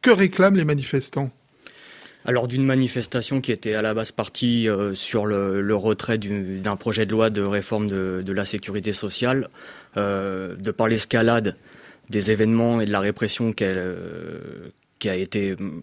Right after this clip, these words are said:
Speaker 2: prodiguée par le gouvernement, aujourd'hui, c'est clairement la sortie, euh, la sortie du pouvoir de Daniel de Ortega qui est, qui est demandée à travers un processus d'élection anticipée.
Speaker 1: Je l'ai dit, il y a beaucoup de violence, on, on le constate avec ce, ce,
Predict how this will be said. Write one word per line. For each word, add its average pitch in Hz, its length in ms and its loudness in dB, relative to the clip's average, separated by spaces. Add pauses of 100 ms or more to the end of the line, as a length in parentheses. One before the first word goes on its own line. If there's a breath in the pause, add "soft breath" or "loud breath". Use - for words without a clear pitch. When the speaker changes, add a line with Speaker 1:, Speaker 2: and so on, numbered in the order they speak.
Speaker 2:
prodiguée 104 340 -2
par 101 160 -2
le 98 120 0
gouvernement, 104 560 2
aujourd'hui, 107 340 0
c'est 110 160 0
clairement 110 380 0
la 113 140 2
sortie, 123 580 0
euh, 101 180 2
la 104 120 0
sortie 107 300 -4
du 107 120 -2
pouvoir 104 280 -2
de 107 100 0
Daniel 104 360 0
de 101 80 -2
Ortega 104 640 0
qui 95 380 -4
est, 92 40 -6
qui 104 160 -4
est 98 60 0
demandée 101 480 2 (280 loud breath)
à 120 120 2
travers 117 400 2
un 113 80 2
processus 110 500 -2
d'élection 107 480 0
anticipée. 98 480 -6 (920 loud breath)
Speaker 1:
Je 170 140 4
l'ai 185 180 6
dit, 190 180 6
il 180 120 6
y 156 80 8
a 151 60 8
beaucoup 165 260 6
de 147 80 4
violence, 202 500 6
on, 156 320 0
on 185 140 -2
le 165 100 4
constate 180 400 2
avec 151 220 4
ce, 151 240 2
ce, - 140 -2